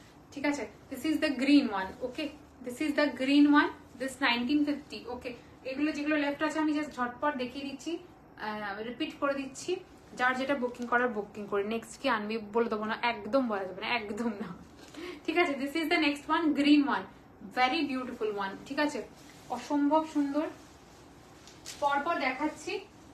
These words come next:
যেগুলো একদম ইউনিক হাটকে collection, যার যেটা নেওয়ার। আহ, উর্বিদিকে বলছি, এই কালারটাও নিতে পারো, প্রচন্ড unique color tone। ঠিক আছে, রাস্টের সাথে gold। ঠিক আছে, রাস্টের সাথে gold। ঠিক আছে, এটা কিন্তু fiery tone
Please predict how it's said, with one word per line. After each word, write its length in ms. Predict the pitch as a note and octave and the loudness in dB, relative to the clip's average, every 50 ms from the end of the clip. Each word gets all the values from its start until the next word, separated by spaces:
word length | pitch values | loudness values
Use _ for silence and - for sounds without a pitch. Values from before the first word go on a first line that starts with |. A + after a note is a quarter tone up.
| - - | -12 -10
যেগুলো 240 | D4 D4 E4+ E4 F4 | -10 -8 -4 -4 -4
একদম 560 | - D4 C#4+ - D4 C4+ B3+ E4+ F4+ F#4+ G4 | -2 -2 -4 -4 -4 -6 -2 -2 0 0 0
ইউনিক 420 | F4 D#4 D#4 - D#4 E4 F#4 - - - | 0 -2 -2 -4 -6 -6 -6 -8 -6 -4
হাটকে 300 | D#4+ - - - E4+ D#4+ | -4 -4 -4 -6 -6 -2
collection, 460 | D#4+ C4 A#3 G#3+ G#3+ - - A3+ G#3+ G#3+ - - - - - - - - | -2 0 -2 -2 -4 -8 -12 -12 -12 -12 -12 -16 -20 -20 -20 -20 -16 -8
যার 220 | - C#4+ C#4+ D4 C4 | -4 0 0 0 0
যেটা 220 | C#4 D4+ E4 E4 | -2 -4 -6 -4
নেওয়ার। 240 | D4+ C#4+ C#4+ D4 C#4+ | -4 -2 -2 -2 -4
আহ, 480 | B3+ - A#3+ B3+ B3 A#3+ A#3+ A#3 A#3 - - - - - | -4 -6 -6 -4 -2 -2 -2 -4 -4 -6 -10 -14 -8 -2
উর্বিদিকে 500 | D4+ D#4 D#4+ D4+ E4+ E4 F4 E4+ F#4 F4+ | 2 2 4 4 4 2 2 0 0 0
বলছি, 500 | E4 E4 D4+ D4 D4 - F4 F#4+ G4+ - - - - - | 0 0 0 -2 -2 0 -2 -4 -4 -4 -12 -18 -18 -12
এই 120 | - C#4+ C#4 | -10 -6 -2
কালারটাও 400 | D#4 D4 D4 C#4+ D4 - D#4 D#4 | 0 0 0 0 -2 -2 0 0
নিতে 260 | D4 C#4 B3+ - A#3 | 0 0 -2 -6 -4
পারো, 300 | A#3 A#3 A#3 B3+ C#4+ C#4 - | -4 -2 -2 -2 -4 -6 -4
প্রচন্ড 480 | C4 B3 B3 - C#4+ D4 D4+ D4+ D4+ E4 | -4 -4 -4 0 2 4 4 4 4 2
unique 440 | D4+ C#4 B3+ C4 C4 B3+ C4 C4 | 0 0 0 -2 -2 -2 -2 -2
color 240 | - A3 G#3 G3+ G3+ - | -4 -6 -6 -6 -8 -8
tone। 160 | - G#3+ G3 G#3 G#3+ - - - - - - - | -8 -10 -10 -10 -12 -14 -20 -20 -20 -20 -20 -14
ঠিক 100 | - C#4+ | -6 -2
আছে, 240 | D4+ D4 D4 A#3+ A3+ - - - - - - - | -2 -2 -2 -2 -8 -12 -14 -20 -20 -20 -20 -12
রাস্টের 500 | B3 A#3 C4 C#4 C#4 C4+ - - E4 E4 | -2 2 4 4 4 2 0 -2 -2 -2
সাথে 440 | D#4+ - - E4 D#4+ - F4 F#4+ G#4 | -2 -2 -2 -4 -2 -2 -4 -4 -4
gold। 360 | F4 B3 B3 B3+ A#3+ A3 A3 - - - - - - - - | -4 -2 2 4 4 4 4 2 -6 -16 -20 -20 -20 -18 -10
ঠিক 100 | - - | -8 -6
আছে, 200 | - - A#3 A#3 - - - - - - - | -6 -6 -8 -12 -14 -18 -20 -20 -20 -16 -8
রাস্টের 420 | B3+ C4 B3+ B3 - - D#4 D#4 | -4 -2 -2 -4 -4 -4 -4 -4
সাথে 300 | D4 - D#4+ D4 C4+ D#4 D4+ | -4 -2 -4 -2 -2 -2 -4
gold। 280 | B3+ A3+ G3+ F#3 F#3+ - - - - - - - - - - | -2 -2 -2 -2 -2 -4 -10 -20 -20 -20 -20 -20 -20 -16 -12
ঠিক 120 | D4 D4+ | -6 -4
আছে, 220 | D4+ C#4+ - A3+ - - - - - - - - | -4 -4 -4 -6 -12 -14 -18 -20 -20 -20 -18 -10
এটা 140 | - C#4 D#4 | -4 -2 -2
কিন্তু 220 | D#4 D#4 E4+ F4+ | 0 4 4 4
fiery 460 | F4 - D#4 B3+ A#3+ B3+ C4+ D4 D#4 D4 | 6 6 6 6 8 6 4 4 2 4
tone 180 | D#4+ E4+ E4+ | 6 6 6